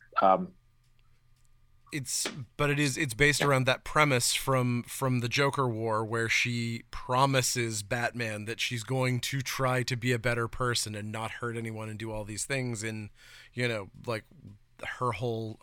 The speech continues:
Speaker 2: her whole new shtick as a hero. And so he's kind of her keeper. So he's gonna show up occasionally to just be dour and be like,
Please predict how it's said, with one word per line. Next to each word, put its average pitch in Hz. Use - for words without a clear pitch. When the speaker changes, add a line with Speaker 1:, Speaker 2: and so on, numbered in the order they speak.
Speaker 2:
her 127
whole 110
new 131
shtick 117
as 107
a 107
hero. 90
And 120
so 113
he's 160
kind 131
of 113
her 110
keeper. 92
So 127
he's 139
gonna 143
show 160
up 127
occasionally 120
to 110
just 104
be 127
dour 113
and 117
be 123
like, 110